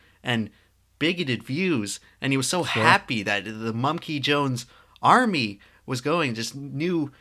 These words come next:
Speaker 1: new lambs to the slaughter for him to indoctrinate into his horrendous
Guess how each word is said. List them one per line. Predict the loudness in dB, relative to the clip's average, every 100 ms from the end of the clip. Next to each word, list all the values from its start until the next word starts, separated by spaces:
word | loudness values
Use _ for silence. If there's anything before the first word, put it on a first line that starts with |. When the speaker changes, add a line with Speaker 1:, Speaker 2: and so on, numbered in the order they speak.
| _ -4
Speaker 1:
new | -2
lambs | 2 4 4 4 0
to | -2
the | -2
slaughter | 0 6 6 8 4
for | 2 0
him | 0
to | 0
indoctrinate | -2 4 6 6 2 -2 0 0 -4 _ _ _ -8
into | -6 -4 -2
his | -2 -2 -8 -14
horrendous | -8 -4 0 0 0 -2 -2